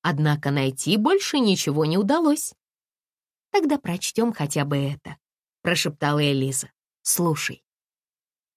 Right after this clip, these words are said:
С мечтою о твоих поцелуях,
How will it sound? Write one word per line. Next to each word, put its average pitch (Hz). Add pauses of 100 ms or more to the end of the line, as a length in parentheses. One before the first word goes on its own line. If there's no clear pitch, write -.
С -
мечтою 233
о 233
твоих 196
поцелуях, 190